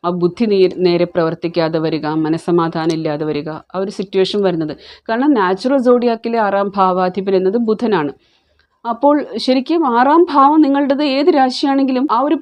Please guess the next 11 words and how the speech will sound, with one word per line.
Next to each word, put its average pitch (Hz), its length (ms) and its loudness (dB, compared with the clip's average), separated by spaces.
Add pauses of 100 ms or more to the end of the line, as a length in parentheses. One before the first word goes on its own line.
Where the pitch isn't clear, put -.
ഭാവം 220 400 4
നിങ്ങളെ 269 240 2
ബുദ്ധിമുട്ടിക്കുന്നുണ്ടെങ്കിൽ 220 1200 0
തീർച്ചയായിട്ടും 170 580 -8 (480)
അത് 170 200 -2 (460)
നമ്മുടെ 196 320 0
സേവനം 202 680 2
എന്നത് 185 220 4
കൊടുക്കുക 165 360 -2
എന്ന് 156 200 0
തന്നെയാണ്. 147 340 -4